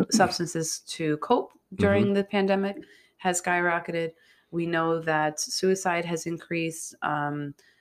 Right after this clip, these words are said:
Speaker 2: using, um, substances to cope have
Speaker 1: Mm-hmm.
Speaker 2: increased. I just said
Speaker 1: Yeah,
Speaker 2: that.
Speaker 1: yeah.
Speaker 2: So we know that there's more than just hospitalizations, but there
Speaker 1: And it's not just covid that's had a,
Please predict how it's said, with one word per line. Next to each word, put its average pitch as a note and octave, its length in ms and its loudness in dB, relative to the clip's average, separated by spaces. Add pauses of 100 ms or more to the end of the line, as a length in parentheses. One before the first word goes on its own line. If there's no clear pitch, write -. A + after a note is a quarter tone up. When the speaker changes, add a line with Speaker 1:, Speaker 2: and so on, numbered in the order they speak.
(180)
Speaker 2:
using, E3 500 -2
um, D3 600 -6
substances D#3+ 580 -2
to D3 300 0
cope F3 360 -2
have D#3 200 4
Speaker 1:
Mm-hmm. - 180 6
Speaker 2:
increased. D#3 400 -2
I D3 40 -12
just - 200 -10
said F2 100 4
Speaker 1:
Yeah, D#2+ 60 4
Speaker 2:
that. D3+ 220 2 (220)
Speaker 1:
yeah. D2 200 2 (100)
Speaker 2:
So F#3 340 6
we G#3+ 200 4
know C4+ 160 4
that B3+ 340 0
there's G3+ 280 2
more F#3 260 2
than E3+ 240 -2
just - 400 0 (580)
hospitalizations, D#3+ 1000 0
but C#3+ 260 -2 (680)
there E3+ 720 0
Speaker 1:
And C3+ 80 8
it's A#2 140 6
not C3 120 8
just - 220 4
covid A2 460 8 (180)
that's F2 280 6
had F2+ 160 6
a, D#2+ 100 6